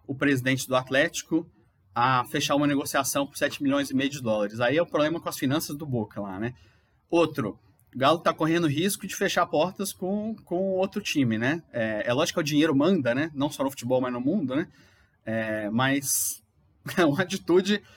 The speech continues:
ridícula. E a outra, é, ou seja, ou, ou aquele tweet era uma mentira, o, o, o Sérgio Sete Câmara não pensa aquilo, ele quis jogar pra galera naquele momento,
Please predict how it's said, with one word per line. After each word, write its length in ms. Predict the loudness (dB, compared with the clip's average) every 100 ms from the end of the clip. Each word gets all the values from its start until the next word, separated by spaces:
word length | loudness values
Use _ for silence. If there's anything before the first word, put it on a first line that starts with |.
| -20 _
ridícula. 420 | 0 2 2 2
E 60 | 4
a 80 | 6
outra, 420 | 6 4 0 -2 -4 -20 _ _ _ _
é, 460 | -2 0 2 0 -2 _ _ _ _ _ _
ou 120 | 0
seja, 420 | 2 2 0 -6 _ -16 -16 -16 _
ou, 220 | 6 6 6
ou 80 | 4
aquele 260 | 4 0
tweet 520 | 6 4 6 0 -4 -10 _ _ _
era 180 | 2 4
uma 160 | 6
mentira, 640 | 4 2 0 2 2 0 -2 _ _
o, 340 | 2 2 0 -4
o, 800 | -4 -2 -4 -4 -6 -4 -4 -6
o 60 | -6 _ _ _ _ _
Sérgio 300 | 0 0 2
Sete 220 | 0 -2 0
Câmara 300 | 2 2 2
não 140 | 2
pensa 340 | 2 0 0
aquilo, 320 | -2 2 2 2
ele 120 | 0
quis 180 | -2 0
jogar 260 | 2 2
pra 160 | 2 2
galera 560 | 4 4 4 4 0 -4
naquele 320 | -4 0 0
momento, 640 | 2 0 0 -2 -4 -6